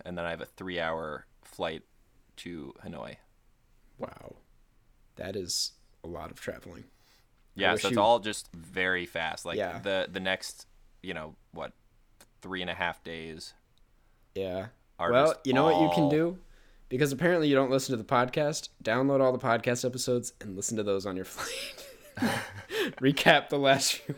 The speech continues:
Speaker 2: months
Speaker 1: Oh, I actually,
Speaker 2: through the
Speaker 1: no, so
Speaker 2: podcast.
Speaker 1: I actually, I'm not gonna do that, but I, I made that
Speaker 2: <laughs>
Speaker 1: joke to my dad when he asked what I was gonna do.
Speaker 2: Oh, yeah?
Speaker 1: Uh, and I,
Speaker 2: <laughs>
Speaker 1: and I did the math, and it would actually, if I put them all back to back, it would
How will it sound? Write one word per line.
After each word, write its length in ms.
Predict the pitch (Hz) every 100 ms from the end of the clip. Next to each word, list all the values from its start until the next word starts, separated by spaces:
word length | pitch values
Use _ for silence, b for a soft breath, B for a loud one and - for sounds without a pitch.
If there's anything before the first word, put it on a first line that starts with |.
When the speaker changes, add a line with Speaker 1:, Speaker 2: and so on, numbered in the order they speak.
| -
Speaker 2:
months 500 | 165 131 120 113 - -
Speaker 1:
Oh, 40 | 113 120
I 120 | 139
actually, 280 | - 147 139
Speaker 2:
through 60 |
the 40 | 139
Speaker 1:
no, 200 | 165 131
so 200 | 127 143
Speaker 2:
podcast. 80 | 131 117
Speaker 1:
I 160 | 131
actually, 320 | 156 - - - - - B B B
I'm 120 | 120 131
not 200 | 151 143
gonna 180 | 127
do 220 | 101 85 90
that, 280 | 113 -
but 100 | -
I, 160 | 95 92 -
I 160 | 98 95
made 220 | 92 101
that 160 | 101 87
Speaker 2:
<laughs> 0 |
Speaker 1:
joke 240 | 98 98
to 100 | -
my 140 | 90 85
dad 340 | 82 82 90
when 120 | 90
he 80 | 87
asked 180 | 87 -
what 80 | 92
I 40 |
was 120 | 90
gonna 200 | 101 104
do. 300 | 101 113 123 - 117
Speaker 2:
Oh, 140 | 120
yeah? 280 | 117 113 120 - -
Speaker 1:
Uh, 200 | 101 101 113
and 140 | 110
I, 160 | 110 -
Speaker 2:
<laughs> 80 | -
Speaker 1:
and 80 | 123
I 60 | 123
did 180 | 156 147
the 100 | 98
math, 580 | 90 107 104 85 - -
and 160 | 92 - _ -
it 80 | 104
would 120 | 131
actually, 600 | 107 107 - 127 104 90 _ _ _ 107
if 120 | 113
I 60 |
put 220 | 110 139 117
them 100 | 123
all 80 |
back 240 | 98 98 -
to 80 | 82
back, 300 | 85 95 -
it 60 |
would 140 | 92